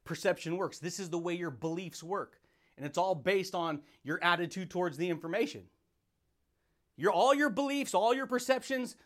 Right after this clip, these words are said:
they're planted into the gallery, into the library, into the recording studio of your soul. <laughs> Yeah, buddy, dude. It is.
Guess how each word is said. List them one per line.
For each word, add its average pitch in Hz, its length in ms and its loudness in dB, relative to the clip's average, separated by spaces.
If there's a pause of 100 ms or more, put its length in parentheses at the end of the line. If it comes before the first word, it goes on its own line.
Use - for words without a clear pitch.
they're 214 140 8
planted 175 840 -4 (200)
into 208 360 -2
the 160 120 -2
gallery, 147 720 -2 (140)
into 202 280 -2
the 156 120 -2
library, 151 800 -2 (140)
into 202 280 -4
the 175 120 0
recording 170 680 -2
studio 135 720 -4 (1120)
of 175 120 0
your 175 140 0
soul. 202 640 -2
<laughs> - 40 -20 (1900)
Yeah, 185 500 8
buddy, 160 460 4
dude. 175 440 2
It 254 120 -4
is. 359 360 4